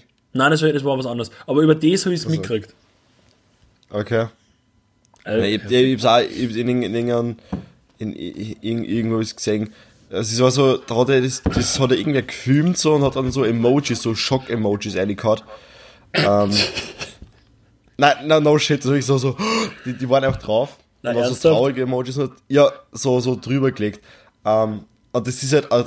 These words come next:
Speaker 2: alle Nachrichtenstationen gegangen, an jede News-Sendung, wie es das ausgesehen hat, hat einfach so Emojis drin gehabt.
Speaker 1: Ah, das ist schon gestört.
Speaker 2: Ja, das ist heftig.
Speaker 1: Ist schon
Speaker 2: Ja, gut,
Speaker 1: gestört.
Speaker 2: das ist passiert, es hat,
Speaker 1: Ja.
Speaker 2: es hat zwei Sachen gebrannt.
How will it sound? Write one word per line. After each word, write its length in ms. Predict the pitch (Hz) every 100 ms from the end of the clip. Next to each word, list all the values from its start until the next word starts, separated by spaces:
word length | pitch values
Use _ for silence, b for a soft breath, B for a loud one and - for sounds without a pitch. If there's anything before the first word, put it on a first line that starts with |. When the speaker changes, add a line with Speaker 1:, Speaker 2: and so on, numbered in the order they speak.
| -
Speaker 2:
alle 560 | 131 143 139 135 131
Nachrichtenstationen 760 | 127 123 131 131 117 127 120 113
gegangen, 200 | 113 113
an 120 | 110
jede 420 | 104 139 135 127 120
News-Sendung, 800 | 123 143 143 - 120 110 120 117
wie 40 |
es 100 | 120
das 100 | 110
ausgesehen 440 | 92 117 - 113
hat, 120 | 117 117
hat 100 | 117
einfach 240 | 104 107
so 120 | -
Emojis 500 | 120 113 113 120 110
drin 180 | - 101
gehabt. 200 | 101 98 - b b -
Speaker 1:
Ah, 240 | 101 95
das 120 | -
ist 40 | -
schon 100 | 156
gestört. 400 | 135 - - 98 - _ _ _ _ B B B B B
Speaker 2:
Ja, 120 | 98
das 120 | 95 98
ist 100 | -
heftig. 340 | 95 101 - -
Speaker 1:
Ist 200 | - 110
schon 140 | - 113
Speaker 2:
Ja, 80 | 117
gut, 60 | 127
Speaker 1:
gestört. 160 | -
Speaker 2:
das 140 | 143 185
ist 140 | 196
passiert, 380 | 196 - 180 185
es 120 | 143
hat, 100 | 147
Speaker 1:
Ja. 60 | 110
Speaker 2:
es 100 | 139
hat 140 | 127
zwei 140 | 135
Sachen 360 | 131 123 120 120
gebrannt. 500 | 110 - 104 98 98